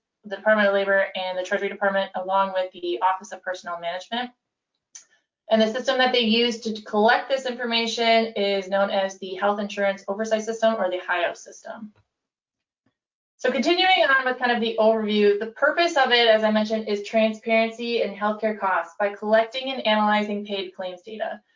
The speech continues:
So most health plans, as I mentioned earlier, are required to report online to C M S. It includes all size employer groups. There's no differentiation if it's a small group or a large group, and it includes insured and self-insured plans.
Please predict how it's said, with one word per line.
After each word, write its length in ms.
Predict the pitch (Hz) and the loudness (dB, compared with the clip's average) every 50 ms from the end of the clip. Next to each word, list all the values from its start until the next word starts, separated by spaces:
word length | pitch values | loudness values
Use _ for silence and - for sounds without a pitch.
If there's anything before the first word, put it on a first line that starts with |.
| _ _ _ _ _ _ | _ _ _ _ _ _
So 540 | - - 226 220 220 214 214 214 214 208 - - - - _ _ - | 2 6 8 8 10 8 8 6 4 4 2 -2 -8 -18 _ _ -4
most 380 | 208 214 226 254 320 311 - | 0 2 2 2 2 0 0
health 260 | - 254 247 247 - - | 2 2 2 2 0 -2
plans, 320 | 254 254 247 247 240 233 | 0 0 2 2 0 2
as 80 | 220 220 | 2 4
I 80 | 226 | 4
mentioned 340 | 226 220 220 220 220 226 220 | 4 4 2 0 -2 -6 -4
earlier, 400 | 214 208 202 202 202 202 196 202 202 202 | 0 2 2 4 4 4 4 4 4 4
are 160 | 202 202 202 | 4 4 4
required 460 | 208 208 208 - 208 208 214 220 220 | 2 0 -2 0 2 4 4 4 2
to 100 | 220 247 | 0 -2
report 340 | 247 240 - - 214 214 214 | -4 -4 -2 -2 -2 0 2
online 400 | 214 214 220 208 202 202 208 208 | 2 2 2 2 2 0 0 -2
to 80 | 214 214 | -4 -6
C 180 | 214 - 208 | -8 -4 -2
M 160 | 208 220 226 190 | 0 0 2 0
S. 240 | 190 196 208 - | -2 -2 -4 -6
It 160 | - - - - | -10 -14 -12 -12
includes 480 | 196 196 202 208 - 214 208 202 202 - - | -12 -12 -12 -8 -4 -2 -2 -2 -2 -2 0
all 220 | 190 196 208 220 | 2 4 4 4
size 340 | 220 - 220 208 208 208 208 | 4 2 2 4 2 2 0
employer 400 | 208 208 208 208 196 190 190 185 | -4 -6 -4 -4 -4 -4 -4 -6
groups. 280 | 185 185 190 202 202 - | -6 -8 -8 -8 -8 -10
There's 240 | 190 185 185 - 202 | -12 -12 -12 -10 -4
no 200 | 190 190 202 208 | -2 -2 -2 -2
differentiation 880 | 202 208 202 202 208 208 202 202 208 - - 202 196 196 202 - 214 208 | -2 -4 -6 -4 -2 -2 -2 -2 -2 -4 -4 -4 -4 -4 -4 -4 -6 -6
if 120 | 208 - | -6 -8
it's 140 | - - - | -10 -16 -16
a 60 | 180 | -14
small 380 | 185 - 196 190 196 202 202 202 | -14 -10 -4 0 2 2 2 2
group 220 | 202 202 202 202 | 0 -2 -2 0
or 120 | 214 214 226 | 2 2 2
a 100 | 226 208 | 4 4
large 340 | 196 190 185 185 185 - | 4 4 2 0 -2 -6
group, 280 | - 180 180 180 180 - - | -6 -6 -6 -6 -6 -10 -8
and 100 | 196 190 | -4 -2
it 140 | 196 196 202 | -2 -2 -2
includes 420 | 202 208 - 196 190 196 185 185 | -4 -6 -6 -4 -4 -4 -4 -6
insured 360 | 202 202 - - 190 185 185 190 | -10 -12 -10 -6 -4 -4 -2 -4
and 120 | 190 180 | -4 -6
self-insured 600 | - - 170 170 - 202 - - 185 202 208 208 - | -8 -6 -6 -6 -8 -10 -10 -8 -6 -6 -6 -6 -6
plans. 440 | 202 185 180 175 180 190 - - | -6 -4 -4 -6 -10 -12 -16 -20